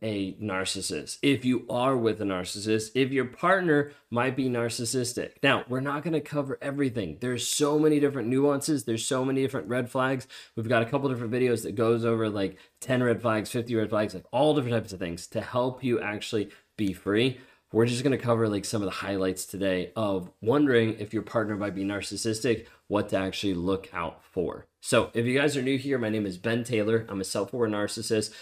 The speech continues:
trying to help people break free from narcissistic abuse, helping them rewire their mindset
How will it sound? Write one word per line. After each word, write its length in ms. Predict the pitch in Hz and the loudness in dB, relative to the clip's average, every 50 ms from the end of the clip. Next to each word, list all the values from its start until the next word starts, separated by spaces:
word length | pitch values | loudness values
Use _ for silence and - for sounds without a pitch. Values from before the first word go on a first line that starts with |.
| - _ | -20 _
trying 220 | - - 117 113 123 | -6 -2 0 0 2
to 60 | 135 | 2
help 200 | 135 123 113 113 | 2 2 2 2
people 240 | 135 127 120 117 104 | 0 0 0 0 0
break 400 | 95 92 - 104 107 120 113 117 | 0 -2 0 2 4 4 2 0
free 300 | - - 120 113 113 110 | -2 -2 0 0 0 0
from 220 | 110 - 110 101 | -2 -2 -2 -2
narcissistic 520 | 95 90 92 - - 107 98 90 - 98 92 | -2 -2 -2 -4 -4 -6 -6 -4 -4 -6 -4
abuse, 380 | 87 98 95 80 - - - - - - - _ | -2 -2 -2 -4 -4 -8 -14 -18 -20 -20 -12 _
helping 300 | - 107 101 - 117 110 | 0 2 2 2 2 2
them 240 | 107 107 107 101 - | 2 2 2 0 -2
rewire 540 | 95 107 113 120 117 110 113 117 117 113 110 | -2 0 0 2 2 2 0 0 0 0 0
their 120 | 113 107 | 0 -2
mindset 600 | 101 95 90 98 110 113 107 107 - - - - | -2 -2 -2 -2 0 0 -2 -2 -4 -4 -6 -8